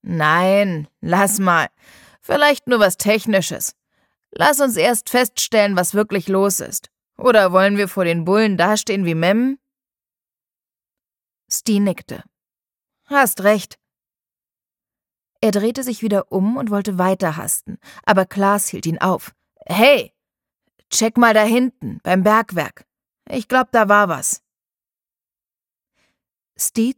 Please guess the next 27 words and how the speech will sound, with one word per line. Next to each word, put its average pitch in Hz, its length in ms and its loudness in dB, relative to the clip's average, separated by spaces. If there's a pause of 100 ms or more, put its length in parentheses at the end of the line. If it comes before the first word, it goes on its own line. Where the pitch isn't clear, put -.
(120)
zog 226 240 -6
misstrauisch 214 640 -2
die 208 100 -8
Brauen 185 400 0
zusammen, 160 540 -8 (280)
richtete 214 360 -4
die 214 80 0
Lampe 190 380 0
aber 208 200 -2
gehorsam 185 480 0
nach 190 160 -4
links. - 460 -6 (1200)
Klaas - 380 -2
verfluchte - 680 -6
insgeheim 165 600 -6
seine 151 240 -4
verdammte 175 460 -4
Schlamperei. 170 680 -4 (920)
Seine 208 300 0
Lampe 190 380 0
lag - 240 -10
noch 160 100 -4
im 165 140 -2
Büro, 170 420 0 (480)
neben 208 300 2
der 175 120 0
Thermoskanne. 175 760 -4